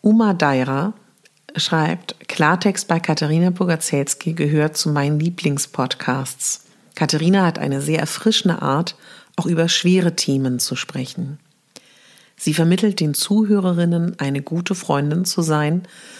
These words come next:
mit der man mal eben über seine persönlichsten und intimsten Dinge spricht. Ihre Stimme ist unglaublich weich und angenehm und ihr Lachen steckt an.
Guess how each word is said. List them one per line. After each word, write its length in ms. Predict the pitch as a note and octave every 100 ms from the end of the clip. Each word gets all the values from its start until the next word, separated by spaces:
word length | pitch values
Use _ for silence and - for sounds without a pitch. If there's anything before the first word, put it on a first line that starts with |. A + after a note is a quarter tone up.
| - -
mit 200 | F3 F3+
der 100 | E3+
man 180 | F3+ F3
mal 200 | D#3 C#3+
eben 320 | D3 D#3 F3+
über 320 | G#3 D#3+ D3+
seine 300 | D3 C#3+ C#3+
persönlichsten 920 | C#3 C#3+ C#3+ F3+ G#3+ A3 - - G#3 G#3 - - -
und 160 | - C#3
intimsten 640 | C3+ C3 F3+ F#3 - E3
Dinge 260 | D3+ C#3 C#3
spricht. 600 | - - B2 - - - _ _ _ _ _ _ - - - - -
Ihre 220 | F#3 E3 D#3+
Stimme 360 | - F3+ G3+
ist 180 | - -
unglaublich 680 | D3+ E3 D#3 C#3+ - B2+ B2+
weich 480 | C3 C3 F#3 - -
und 180 | C3+ -
angenehm 680 | B2+ D3+ F3 F3 F3 F3+ G3+ - - _
und 180 | C#3+ C3
ihr 140 | C3
Lachen 460 | B2+ C#3+ - F3+ G#3+ - _ -
steckt 440 | - D#3+ - -
an. 280 | C3 B2